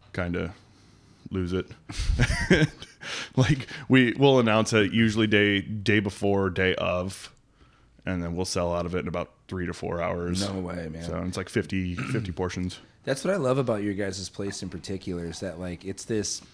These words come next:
Speaker 2: very underground mentality, but you guys are pushing the limits from a dra-, like, the craft beer menu you guys have is second
Speaker 1: We
Speaker 2: to none,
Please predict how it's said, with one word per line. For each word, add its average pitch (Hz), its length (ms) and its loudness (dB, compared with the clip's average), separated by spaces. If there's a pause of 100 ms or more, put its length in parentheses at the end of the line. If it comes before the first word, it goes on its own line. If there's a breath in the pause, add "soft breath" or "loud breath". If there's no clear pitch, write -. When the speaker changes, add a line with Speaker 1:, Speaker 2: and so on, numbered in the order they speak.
Speaker 2:
very 131 680 2 (300)
underground 131 800 2
mentality, 113 760 2
but 101 500 2
you 107 140 0
guys 110 260 4
are 107 60 -2
pushing 113 500 0
the 104 80 0
limits 107 400 2
from 101 260 0
a 87 180 0 (140)
dra-, 110 220 2
like, 107 160 -2
the 104 80 -6
craft 123 320 0
beer 107 160 4
menu 98 260 2
you 87 140 0
guys 82 260 -2
have 87 300 0
is 85 220 -4
second 104 260 0
Speaker 1:
We 101 60 2
Speaker 2:
to 104 80 0
none, 92 400 2